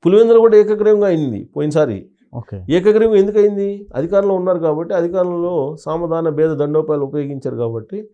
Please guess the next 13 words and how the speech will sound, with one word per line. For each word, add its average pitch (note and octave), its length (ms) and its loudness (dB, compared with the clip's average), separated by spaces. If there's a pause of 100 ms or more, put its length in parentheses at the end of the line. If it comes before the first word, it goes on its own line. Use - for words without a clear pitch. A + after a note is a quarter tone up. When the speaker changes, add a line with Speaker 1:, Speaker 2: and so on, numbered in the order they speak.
(160)
Speaker 2:
మ్మ్. B2+ 120 -8
Speaker 1:
ఏకగ్రీవం G#3 420 0
అయింది. C3 380 -2 (600)
Speaker 2:
ఓకే. A2+ 320 -14 (640)
Speaker 1:
పైగా F#3+ 420 2
ఆ B2+ 120 -2
రోజున G3 320 0 (920)
అధికారంలో F#3+ 360 0
ఉన్నటువంటి E3 540 -4
జగన్మోహన్ D#3+ 480 -4
రెడ్డి C#3+ 160 -6
గారు C#3 240 -6
చేసినటువంటి C3 760 -8